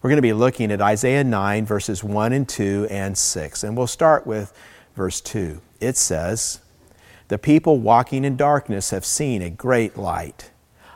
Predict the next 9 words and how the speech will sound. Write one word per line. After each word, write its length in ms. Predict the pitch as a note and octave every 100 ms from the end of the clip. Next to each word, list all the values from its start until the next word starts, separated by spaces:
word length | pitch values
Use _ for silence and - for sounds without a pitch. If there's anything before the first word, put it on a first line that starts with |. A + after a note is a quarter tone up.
| -
On 240 | A#2+ C#3
those 220 | D3 C#3+ A#2+
living 400 | A2 C3+ A#2 G#2
in 120 | G#2
the 100 | G2
land 340 | G2+ A2 A#2
of 200 | F#2 F#2
deep 320 | A2+ A#2+ A#2 -
darkness, 680 | - A2+ A2 - D#2+ E2+ -